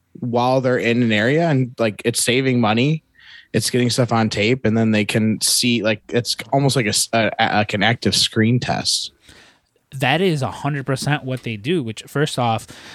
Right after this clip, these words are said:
Speaker 2: um, Kevin Feige earlier in the week was talking about, like, uh, every few years, m-, uh, you know, all, all the, uh, head honchos over at Marvel get together in this sort of retreat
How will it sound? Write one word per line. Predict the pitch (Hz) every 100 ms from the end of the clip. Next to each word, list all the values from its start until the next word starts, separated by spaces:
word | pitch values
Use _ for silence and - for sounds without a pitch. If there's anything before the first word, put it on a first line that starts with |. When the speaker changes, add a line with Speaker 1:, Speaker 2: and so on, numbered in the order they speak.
| - 131
Speaker 2:
um, | 120 117
Kevin | - 156 147
Feige | 135 143 143 139
earlier | 151 165 160
in | 151
the | 143
week | 151 143
was | 147 156
talking | 147 135 131
about, | 120 120 127
like, | 123 117 113 - 151
uh, | 143 -
every | 156 160
few | 151 151 143
years, | 135 165 135 120 120 -
m-, | 127 131
uh, | 120 117 110 110 - - - _ _ -
you | 147
know, | 120
all, | 110 127 127
all | 127 135 131
the, | 123 120 113
uh, | 107
head | 101 127
honchos | 110 131 123 127 120
over | 113 113
at | 104
Marvel | 110 123 113 107
get | 110
together | - 110 113 113 110
in | 107 95 101 107 104 107 104 64
this | 113
sort | - 110
of | 110 104
retreat | 107 - - 123 180